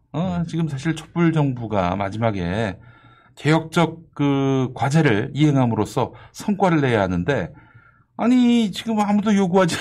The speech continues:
Speaker 1: 않는 이명박, 박근혜 <laughs> 사면 제안은 이렇게 하면서 나머지 개혁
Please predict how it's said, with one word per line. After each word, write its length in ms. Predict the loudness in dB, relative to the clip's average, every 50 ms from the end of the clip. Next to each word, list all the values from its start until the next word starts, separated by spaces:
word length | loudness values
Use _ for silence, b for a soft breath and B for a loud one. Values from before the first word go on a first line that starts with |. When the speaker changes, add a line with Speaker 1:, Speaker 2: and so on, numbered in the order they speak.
| -2 2 2
Speaker 1:
않는 200 | 4 4 2 0 B B B B B B B B B
이명박, 500 | 0 2 4 4 4 2 2 0 0 -2
박근혜 340 | -4 -8 -6 -2 -2 -2 -2 -4
<laughs> 80 | -8 -10
사면 440 | -10 -6 -4 -2 0 0 0 0 2
제안은 480 | 2 2 2 4 4 2 2 0 -2 B B B B B B
이렇게 240 | -2 -2 0 2 2
하면서 640 | 2 2 2 0 -2 0 0 2 2 0 -2 -6 b b b b b b b b b b
나머지 360 | b 2 4 4 4 2 0
개혁 400 | 0 2 2 4 2 2 -2 -6